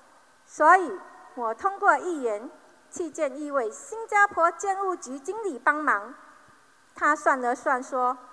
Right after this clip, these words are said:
我卖房子与前夫所分到的钱，只能够买一房一厅的房子，很难批给我两房一厅的。但是他说会尽力帮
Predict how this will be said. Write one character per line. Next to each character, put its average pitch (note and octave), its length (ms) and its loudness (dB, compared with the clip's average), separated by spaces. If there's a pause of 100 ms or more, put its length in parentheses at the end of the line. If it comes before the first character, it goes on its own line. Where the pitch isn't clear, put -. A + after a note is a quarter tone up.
(600)
我 A#3+ 180 -6
卖 F#4+ 200 2
房 E4+ 240 -4
子 D4+ 220 -8
与 A3+ 200 -12
前 C#4 340 -6
夫 A4 200 2
所 A#3+ 220 0
分 D#4 240 0
到 D4 220 4
的 A#3+ 200 -2
钱， A#3+ 420 -8 (680)
只 - 160 -2
能 B3+ 260 -4
够 A4 200 0
买 C4 220 0
一 G4 220 -2
房 B3 320 -4 (140)
一 F4 120 -10
厅 A#4 260 -2
的 C#4 160 4
房 A3+ 280 -4
子， G4 300 -12 (520)
很 A#3+ 260 -6
难 G#3+ 220 -8 (120)
批 A#4 240 0
给 D#4+ 160 -2
我 A3 220 2
两 G#3+ 240 -4
房 B3+ 240 -2
一 E4 140 -6
厅 D#4+ 260 -6
的。 A3 220 -2 (1160)
但 D#4 200 4
是 C#4+ 280 -4 (440)
他 G4+ 160 0
说 G4 200 2
会 F4 220 -2
尽 G4+ 260 -8
力 E4+ 140 -6
帮 G#4+ 260 0